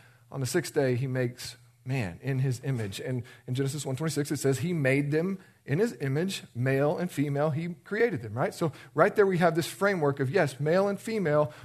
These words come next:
was a part of the beginning, part of God's design. It wasn't accidental. It's not, uh, something we evolved into. This is how God has made us, male and female. He made us. So, uh, and so it says, man, it's very good. And God commissions the people and gives them, uh,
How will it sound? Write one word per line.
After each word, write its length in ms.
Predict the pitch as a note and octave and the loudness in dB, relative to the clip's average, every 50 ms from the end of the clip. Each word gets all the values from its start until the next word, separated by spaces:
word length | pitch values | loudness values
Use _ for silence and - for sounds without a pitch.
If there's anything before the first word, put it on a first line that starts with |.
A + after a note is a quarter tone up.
| - | -12
was 100 | - C#3 | -6 -4
a 60 | C#3 B2+ | -4 -4
part 340 | - - - D#3 D#3+ F3+ | -4 0 4 6 6 8
of 60 | F#3 F3+ | 6 4
the 60 | F#3 | 2
beginning, 460 | F3+ G3+ E3 F#3+ F#3+ F#3 F#3 F3+ E3+ - - - - | 0 -2 0 0 0 0 0 -2 -4 -8 -12 -20 -4
part 180 | - C#3+ D3 D#3+ | 0 2 2 2
of 80 | E3 | 2
God's 300 | E3 F#3 E3+ F3+ F#3 F3 | 2 2 2 2 0 -2
design. 400 | F#3+ G#3 D#3+ D3 D#3 D#3 D#3 D#3 | -6 -6 -4 0 0 2 2 0
It 40 | C#3+ | 0
wasn't 280 | C3+ C#3 D#3+ F#3+ F#3 - | 0 -2 -2 -2 -2 -2
accidental. 580 | D#3+ E3 - - F#3+ D3 D3+ D3 D#3 D#3 D3+ | -2 -2 -2 -4 -4 -2 -2 0 0 0 0
It's 200 | D3 C#3 C#3 - | 0 0 -2 -2
not, 280 | C#3+ C#3 D3 D#3 D#3 - - - - - - - | 0 0 0 0 -2 -6 -12 -20 -20 -20 -14 -10
uh, 80 | - C#3+ | -8 -6
something 320 | C#3 E3 E3 D#3+ E3 E3 | -6 -6 -6 -6 -6 -4
we 120 | E3+ E3+ F3+ | -2 -2 0
evolved 340 | D3 D3+ D3+ D#3 D#3+ D3+ | 2 4 6 6 6 4
into. 200 | D3 D3 C#3+ D#3 | 2 -2 -4 -6
This 120 | D3+ F3 F#3+ | -6 -6 -8
is 100 | G3+ - | -8 -6
how 120 | A3 G#3 | -6 -6
God 400 | F3+ C3+ C3+ C#3 C3 C3+ C3+ C3+ | -4 0 4 6 6 6 6 4
has 180 | C3+ D#3+ D3 D3 | 4 0 -4 -4
made 280 | C#3+ C#3+ D#3 D#3+ D3 | -2 0 0 0 0
us, 300 | B2 A#2 A#2 A#2+ B2 - - - - - - _ | 0 0 0 -2 -4 -8 -14 -20 -20 -20 -18 _
male 260 | - B2 C#3 D3 D3+ D3 | -6 -2 -2 0 0 -2
and 100 | D3 C#3+ | -2 -4
female. 280 | - C#3+ C3+ B2+ A#2+ | -4 -4 -4 -2 -2
He 80 | A#2+ C#3 | -2 0
made 180 | D#3 D#3 D#3+ | 0 0 0
us. 80 | C3 A2 | 0 0
So, 220 | - - D3 B2+ - - - - - | 0 0 0 0 -2 -8 -18 -14 -2
uh, 220 | - C#3+ D3 C#3 C3+ - - - - _ _ _ _ _ _ _ _ _ _ _ _ | 2 4 4 4 4 0 -6 -20 -20 _ _ _ _ _ _ _ _ _ _ _ _
and 80 | - D3+ | -10 -4
so 240 | - F3 D#3+ D#3 - - - - _ _ | -2 0 0 0 -2 -6 -12 -20 _ _
it 140 | - D3 | -4 -4
says, 200 | C#3+ - F3 D#3 | 0 0 0 2
man, 180 | C#3+ D#3+ F3 F3+ | 2 2 2 2
it's 100 | D3 A#2 | 0 -2
very 560 | B2+ A#2+ G#2 D3+ D3 E3 F3 F3 F3+ F3 F#3 | -4 2 4 6 6 8 8 6 6 4 2
good. 340 | F3+ F3 C#3 C3+ D#3+ E3+ D3+ | 0 -2 0 2 4 4 4
And 100 | A#2+ A2+ | 4 4
God 220 | A2 C#3+ D#3+ C3+ | 4 4 4 4
commissions 460 | - - D3 D3 E3 E3+ - G3 F3+ - | 2 -2 0 2 2 2 0 0 -2 -4
the 60 | D#3+ | -4
people 280 | C#3 F#3+ F3 - F3 | -6 -6 -2 0 0
and 100 | D#3 C#3 | 0 2
gives 200 | C3 D3+ D#3 D3 | 0 0 0 0
them, 180 | F3 E3 D#3 D3 | -2 -4 -4 -4
uh, 120 | D3 D3 | -8 -10